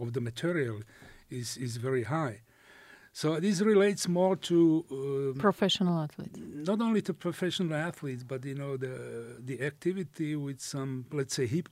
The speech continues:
Speaker 1: hip replacement.
Speaker 2: Mm-hmm.
Speaker 1: When you, when you use some, some external material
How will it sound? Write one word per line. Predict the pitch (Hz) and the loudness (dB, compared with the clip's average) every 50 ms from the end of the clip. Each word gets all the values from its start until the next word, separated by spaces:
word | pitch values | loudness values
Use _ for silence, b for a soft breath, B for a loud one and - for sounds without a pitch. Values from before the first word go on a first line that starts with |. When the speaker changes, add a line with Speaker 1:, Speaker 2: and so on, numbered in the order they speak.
| - | -6
Speaker 1:
hip | - 123 175 - - | -2 -2 -2 0 0
replacement. | 156 131 - 147 147 180 185 - - 160 113 104 101 101 - - | -2 -2 0 0 0 0 0 -2 -4 -6 -6 -6 -10 -8 0 2
Speaker 2:
Mm-hmm. | 202 170 185 196 196 208 B B | 4 6 6 6 4 2 B B
Speaker 1:
When | B 131 139 151 | B -2 0 2
you, | 160 160 160 160 156 156 156 - - | 4 4 6 6 6 4 2 0 -4
when | - - 143 135 139 139 147 151 | -10 -12 -6 -2 -2 0 0 0
you | 151 151 147 143 | 0 0 0 0
use | 139 139 147 175 190 - | 0 0 0 0 0 0
some, | - - 165 147 147 143 139 131 120 | -2 -2 -2 0 0 -2 -2 -4 -6
some | - - 147 139 131 | -6 -4 -4 -4 -4
external | 120 131 - - - - 180 185 185 | -6 -6 -8 -4 0 2 2 4 2
material | 180 156 135 - - - 185 196 185 156 123 110 98 | 2 0 0 0 0 2 4 4 4 4 4 2 -4